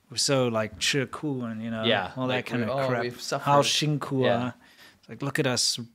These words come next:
Speaker 1: little ragtag bunch of prisoners now gonna beat all the Japanese." Is that one
Speaker 2: That's the
Speaker 1: where
Speaker 2: issue.
Speaker 1: three prisoners kill three hundred Japanese
Speaker 2: Yes.
Speaker 1: um, guards in a prison to escape?
Speaker 2: Yeah.
Speaker 1: That kind of crap.
Speaker 2: That's our issue.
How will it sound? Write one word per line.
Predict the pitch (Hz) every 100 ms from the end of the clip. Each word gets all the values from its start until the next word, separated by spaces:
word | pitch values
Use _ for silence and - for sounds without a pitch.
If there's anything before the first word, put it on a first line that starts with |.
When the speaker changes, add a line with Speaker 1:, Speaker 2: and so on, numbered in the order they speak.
| 127
Speaker 1:
little | 131 127
ragtag | 123 143 139 117 143 139 113
bunch | 139 139 117 123
of | 110 -
prisoners | 143 127 131 120 113
now | 123 117
gonna | 120
beat | 107 131 131
all | 123
the | 117
Japanese." | 131 120 131 127
Is | 151
that | 180 180
one | 151 175 175 143 139
Speaker 2:
That's | 123 113
the | 123 110
Speaker 1:
where | 156
Speaker 2:
issue. | 156
Speaker 1:
three | - 185 208 196
prisoners | - 190 170 151 135
kill | - 170 156
three | - 196 202 202
hundred | 190 175 156
Japanese | 165 160 160 156 156 135 123
Speaker 2:
Yes. | 107 - - - -
Speaker 1:
um, | 147 147 147 143 120
guards | 147 156 156 135
in | 147
a | 139
prison | - 165 147 156
to | 131
escape? | 123 - - 120 98 - - _
Speaker 2:
Yeah. | 117 90 - - _ -
Speaker 1:
That | 139
kind | - 117
of | 104
crap. | 127
Speaker 2:
That's | 127 110
our | 95
issue. | 92 -